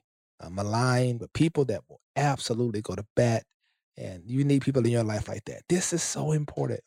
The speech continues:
Y'all hearing me? This is it. And then honor. Honoring the leader. People that,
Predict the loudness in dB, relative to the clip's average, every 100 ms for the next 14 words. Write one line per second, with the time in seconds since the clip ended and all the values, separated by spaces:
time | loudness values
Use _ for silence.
0 | 0 2 4 2 0 -8 -20 _ _ _
1 | _ _ -2 0 2 2 2 2 -6 _
2 | _ -4 2 4 4 2 0 -2 -6 _
3 | _ _ _ _ _ -6 -4 -2 0 2
4 | 2 2 2 0 -4 -16 _ _ _ _
5 | -2 0 2 2 2